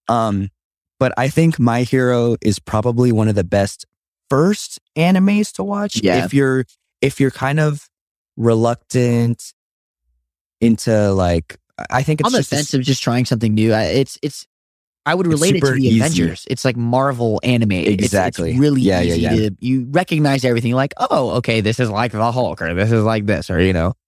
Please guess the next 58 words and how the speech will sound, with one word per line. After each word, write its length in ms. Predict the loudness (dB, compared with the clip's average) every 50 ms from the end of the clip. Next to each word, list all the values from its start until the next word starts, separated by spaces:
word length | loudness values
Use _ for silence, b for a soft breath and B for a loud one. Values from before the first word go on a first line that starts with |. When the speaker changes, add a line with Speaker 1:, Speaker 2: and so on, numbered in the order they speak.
| _ _ _ _ _ _ _ _ _ _ _ _ _ _
Speaker 1:
Yeah, 280 | 0 0 2 2 2 2
and 100 | 2 2
also 340 | 2 2 0 0 0 0 0
it's, 280 | 0 -2 -6 -12 -16 -16
it's 200 | -16 -16 -16 -12
similar 440 | -8 -8 -6 -6 -4 -2 0 0 0
to 120 | -2 -2 -2
the 120 | 0 0
<laughs> 20 | 0
Avengers 680 | 0 0 0 0 -2 -2 -2 -2 0 0 0 0 0 0
in 100 | 0 0
the 80 | -2
sense 340 | -2 -2 0 0 0 -2 -2
that 280 | -2 0 0 0 -2 -4 _ _ _ _ _ _ _ _ -6
there's 260 | -2 -2 -2 0 0
not, 260 | 0 0 0 -2 -4 -6 _ _ _ -2
like, 400 | 0 0 2 2 0 -2 -4 _ _ _ _ 0
there's 160 | 0 2 2
a 80 | 0
couple 380 | 0 0 -2 0 0 0 -2 0 0
arcs 300 | -2 -2 -4 -4 -6 -4
here 200 | 0 2 2 4
and 100 | 2 2
there 240 | 2 2 0 0 -2
throughout 360 | -2 -2 0 0 0 0 -2
the 60 | -8
seasons 520 | -6 -2 0 0 2 2 2 2 2 2 0
that 160 | 0 0 0
are 140 | 0 0 0
heavy 360 | 0 0 0 2 2 0 0
arcs, 440 | 2 0 0 0 -2 -4 -10 -14 -16 _ _ _ _ _
but 140 | -6 -4 -2
a 40 | 0
lot 240 | 2 2 2 0
of 120 | 0 -2 0
them 200 | 0 2 2 0
are 60 | 0
kind 240 | 0 0 0 0 0
of 80 | 0
like, 340 | 0 0 0 0 -2 -6 -10 _ _ _ _ _ _ _ _ _ _ _ _ _ _ _ _ _ _ _
Deku 300 | -4 -4 -2 0 0 0
needs 220 | 0 0 -2 -2 -4
to 80 | -6
get 200 | -4 -2 -2 0
into 200 | 0 0 -2 -2 -2
the 60 | -2
high 160 | 0 0 0 -2
school. 500 | -2 -2 -2 0 2 2 2 2 2 2
Speaker 2:
Yeah. 440 | 2 2 0 0 -2 -2 -2 -2 0
Speaker 1:
Yeah, 240 | 0 2 2 2 2
do 140 | 2 2
you 40 | 2 4
know 100 | 2 2
what 80 | 2
I'm 80 | 0 0
saying? 280 | 0 0 0 2 2
Where 140 | 2 2 2
it's, 280 | 0 -2 -4 -10 -16